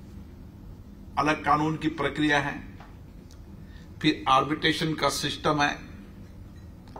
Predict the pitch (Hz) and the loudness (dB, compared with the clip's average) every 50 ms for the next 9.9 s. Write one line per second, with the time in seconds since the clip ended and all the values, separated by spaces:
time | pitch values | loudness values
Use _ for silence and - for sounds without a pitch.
0 | - - - - - - - - 123 127 135 143 147 151 156 151 - 156 151 143 | -14 -14 -14 -14 -14 -12 -8 -6 -6 2 4 6 8 8 8 6 4 2 4 8
1 | 143 - - 143 131 139 160 160 151 - - - - - - - - - - - | 8 8 8 6 4 4 6 6 6 4 0 -4 -10 -14 -14 -14 -14 -14 -14 -16
2 | - - - 135 135 147 143 - 101 - - - - - - - - 123 123 127 | -6 -4 -2 0 2 2 0 0 -2 -8 -12 -14 -16 -16 -16 0 4 6 6 6
3 | - 147 147 - - 147 139 127 127 139 139 139 - - 147 139 139 - - - | 6 4 0 0 0 0 0 4 4 4 4 4 2 2 2 2 2 0 -6 -14
4 | - - - - - - - - - - - - - - - - - - - 139 | -14 -14 -14 -14 -14 -14 -14 -14 -14 -14 -14 -14 -14 -12 -8 -6 -4 0 2 2
5 | 139 147 123 151 160 165 160 160 156 143 - 135 123 120 - 117 110 - - - | 2 2 4 4 6 8 10 10 10 10 8 4 0 0 0 -2 -4 -4 -6 -10
6 | - - - - - - - - - - - - - - - - - - - - | -14 -14 -14 -16 -16 -16 -14 -14 -14 -16 -16 -16 -16 -16 -14 -14 -14 -14 -14 -14
7 | - - - - 113 131 135 - - 127 131 139 147 147 170 160 - 156 151 - | -14 -12 -10 -6 -4 -2 -2 0 4 6 8 8 8 6 4 4 4 4 2 4
8 | 160 160 147 - - 143 - - - 160 156 156 156 156 139 143 143 147 175 165 | 2 -2 -2 -2 -2 -2 -4 0 2 2 4 4 2 4 6 6 8 10 10 8
9 | 147 143 143 139 143 123 117 - - - 139 131 117 98 - - - - | 10 8 8 8 8 6 4 0 -2 -2 0 0 0 -2 -6 -8 -10 -12